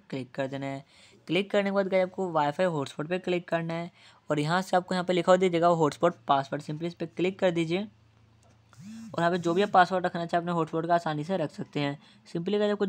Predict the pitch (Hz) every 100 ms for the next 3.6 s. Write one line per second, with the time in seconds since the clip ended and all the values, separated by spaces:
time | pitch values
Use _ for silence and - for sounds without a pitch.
0 | 175 185 185 - 156 170 180 - 190 160
1 | 156 160 165 156 175 180 175 165 165 170
2 | 160 160 160 160 160 156 156 147 147 156
3 | - 139 135 135 131 143